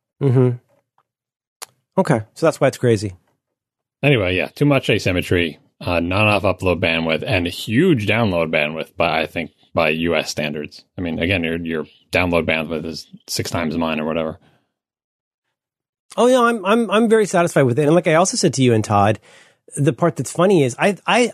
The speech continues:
Speaker 1: they've stopped sending me the Jason Snell notices at this point. It used to be up until I got that upgrade. Like, like, I hadn't even gotten the, so, so Snell was the first person I knew who got the nasty gram from Comcast that said, "Okay,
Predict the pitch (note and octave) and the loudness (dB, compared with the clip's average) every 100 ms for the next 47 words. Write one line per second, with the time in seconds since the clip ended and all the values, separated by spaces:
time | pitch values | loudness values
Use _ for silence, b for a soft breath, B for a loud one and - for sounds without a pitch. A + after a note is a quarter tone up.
0 | - D#3+ A#3 - E3+ C#3+ - D#3 F3+ F3+ | -2 0 0 2 0 0 -2 2 4 4
1 | A2+ G2+ F2+ - - B2 G2+ B2 - G#2 | 2 0 -6 -12 -2 0 2 0 0 -4
2 | - A2 G#2+ F#2 - F#2+ F#2 G2+ F#2 - | 2 2 4 0 -2 -6 -4 -2 -4 -4
3 | F#2 - - _ _ _ - C#3 A#3+ - | -8 -8 -14 _ _ _ -2 4 4 4
4 | D#3 G3 F3 C#3 E3 G#3+ F#3+ F3+ D3 C3 | -2 2 2 2 -2 -2 2 2 2 0
5 | C3+ B2+ C3 B2 A2 - F#2+ D#2+ E2 _ | 0 -2 0 0 0 -2 -4 -4 -8 _
6 | _ _ _ - D3 - - C#3 C#3+ C3+ | _ _ _ 0 0 0 -6 -2 -2 -2
7 | - C#3+ F#3+ E3+ D3 C3 A#2+ A#2+ C3 G3 | -4 0 2 2 2 2 2 2 2 2
8 | D3+ - C3+ G#3+ A#3 F3 C3+ D#3 - C#3 | 2 0 -2 2 2 2 0 -2 2 2
9 | B2 A2+ G#2+ G2+ G2 b b b b b | 4 4 4 2 0 b b b b b
10 | _ - C#3 B2+ A#2 G#2+ - G#2 G2+ F#2 | _ -2 0 2 0 0 0 2 2 2
11 | G2 F2+ E2+ - - - _ _ _ B2 | 0 0 0 -4 -8 -16 _ _ _ -2
12 | - A#2+ G#2+ C3 E3+ C#3 A2+ A2+ | 2 2 4 2 2 2 0 -4